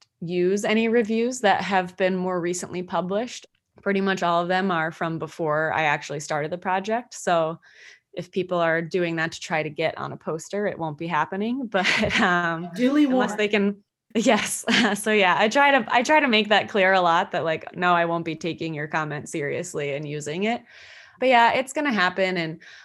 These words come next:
Speaker 1: honestly, I, I think it's pretty harmless if it does, just because to me, the fact that you even can review a park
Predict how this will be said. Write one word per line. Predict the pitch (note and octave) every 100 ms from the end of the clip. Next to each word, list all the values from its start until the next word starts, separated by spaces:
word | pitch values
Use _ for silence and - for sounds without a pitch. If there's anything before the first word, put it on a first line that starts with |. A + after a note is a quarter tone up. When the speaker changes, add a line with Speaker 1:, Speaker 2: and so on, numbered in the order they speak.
| -
Speaker 1:
honestly, | - A3 G#3+ A3 G3+
I, | F#3 F3+ -
I | -
think | G3+ G#3+ G3+
it's | G3+
pretty | - F3+
harmless | F3+ D#3 E3 F3 F3+
if | F3
it | E3 E3
does, | D#3+ F3+ -
just | F3+ F3+
because | E3 E3+ D#3 D#3 D#3+ - - _ _ _ _ _ _ _ _
to | -
me, | G#3+ A3+
the | A3+
fact | A3 F#3+ F#3+
that | G3+ A2
you | F#3 F3+
even | F3 E3+ E3
can | E3+ - F3+ F3 G#3
review | A#3+ A3+ A#3+ C4 C#4
a | C4
park | - B3 C#4